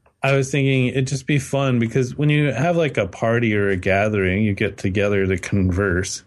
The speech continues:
So I was thinking it'd be nice to get, like, together with some people, and maybe, like, each month, like, someone else gets to choose, like, a podcast to expose the other folks to,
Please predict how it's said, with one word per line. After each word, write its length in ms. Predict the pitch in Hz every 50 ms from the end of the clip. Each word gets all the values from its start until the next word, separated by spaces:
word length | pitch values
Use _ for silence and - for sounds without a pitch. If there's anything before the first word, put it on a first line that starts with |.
| _ _
So 440 | - - - 117 107 101 98 95 92
I 260 | - - 101 101 101
was 260 | 101 98 98 107 -
thinking 360 | - 107 98 - - 107 104
it'd 120 | 101 98 101
be 100 | 113 107
nice 280 | 107 107 107 104 101 -
to 200 | - 113 104 98
get, 320 | - - - 123 113 90
like, 220 | 98 107 104 95 -
together 480 | - - 110 117 113 110 107 110 107
with 180 | 107 104 95 95
some 180 | - - 101 92
people, 600 | - - 127 120 123 - 101 95 90 90 90 - - - - - - - _ -
and 160 | - 117 107 104
maybe, 340 | 104 104 107 98 107 101
like, 360 | 98 98 95 107 - - - - _ _ _ -
each 320 | - 123 113 110 - - -
month, 360 | 113 110 107 104 101 95 -
like, 220 | 107 98 92 95 -
someone 360 | - - 107 101 101 101 101
else 260 | 98 95 95 - -
gets 260 | - - 101 95 - -
to 120 | - 95
choose, 560 | 85 - - - 104 104 104 104 98 95 92
like, 160 | 92 90 90 -
a 100 | 92 87
podcast 760 | - - 104 95 92 92 92 - - 101 95 92 87 - -
to 160 | - 107 98
expose 560 | 92 - - - - 95 95 92 92 87 80
the 100 | - 104 92
other 200 | 90 90 87 80
folks 380 | - - 95 87 87 - - -
to, 340 | - 98 92 90 90 92